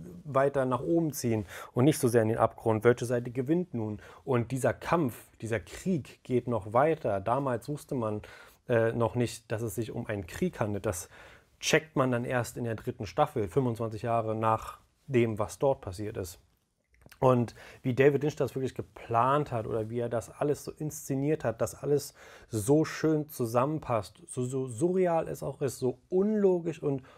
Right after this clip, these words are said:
unrealistisch zum Teil, so realistisch ist es und so gruselig. Und die, äh, Horrorelemente, generell finde ich, ist Twin Peaks ein, einer der größten Horrorserien oder Filme,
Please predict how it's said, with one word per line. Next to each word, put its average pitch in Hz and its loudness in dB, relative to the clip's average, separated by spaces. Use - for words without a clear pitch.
unrealistisch 151 2
zum 131 -8
Teil, 135 -4
so 123 -4
realistisch 135 -2
ist 113 -8
es 107 -8
und 120 -8
so 117 0
gruselig. 117 -4
Und 110 -8
die, 113 -6
äh, 110 2
Horrorelemente, 120 2
generell 156 2
finde 135 0
ich, - -6
ist - -6
Twin 151 2
Peaks - -6
ein, 120 -4
einer 117 0
der 131 -4
größten 143 0
Horrorserien 139 2
oder 127 -4
Filme, 143 0